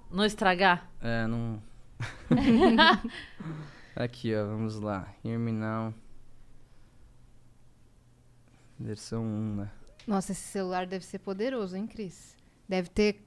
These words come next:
Speaker 3: coisa aí,
Speaker 1: Não é?
Speaker 3: versões e músicas que ele recebe de outros artistas e músicas dele que ele compôs e não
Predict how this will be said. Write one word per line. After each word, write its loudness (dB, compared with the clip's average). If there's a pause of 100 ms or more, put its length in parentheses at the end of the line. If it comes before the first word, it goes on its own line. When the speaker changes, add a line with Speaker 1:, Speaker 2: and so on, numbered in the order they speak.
(120)
Speaker 3:
coisa 8
aí, 2
Speaker 1:
Não -4
é? 0
Speaker 3:
versões 4
e 2
músicas 6
que -8
ele -2
recebe -4
de -2
outros -4
artistas -4
e -2
músicas -4
dele -2
que -10
ele -4
compôs -6
e -6
não -6